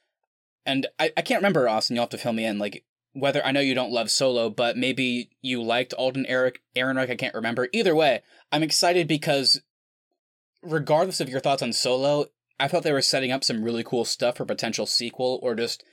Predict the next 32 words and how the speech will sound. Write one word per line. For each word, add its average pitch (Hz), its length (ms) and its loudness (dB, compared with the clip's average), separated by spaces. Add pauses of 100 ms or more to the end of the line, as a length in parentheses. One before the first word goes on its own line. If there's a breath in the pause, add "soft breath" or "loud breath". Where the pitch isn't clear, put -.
(260 soft breath)
another 127 720 0 (200)
movie 156 580 2
or 135 260 2
show 143 480 2
that 143 140 -2
would 127 200 -2 (260)
continue 139 380 0
that 143 140 2
in 147 100 2
some 147 200 2
way. 151 300 2 (360 soft breath)
So - 140 -2
I 131 60 2
have 359 200 2
to - 100 -2
imagine 104 720 -4 (240)
if 139 120 -8
we're 135 100 0
getting 127 340 0
Lando, 117 580 0
we 117 240 -4
might 123 380 0
get 123 200 -2
at 135 160 -2
least 131 440 -2
bits 135 240 -2
and 113 160 -2
pieces 139 600 0
of 117 220 -6
the 117 80 -6
future 123 400 -4
relationship 131 880 0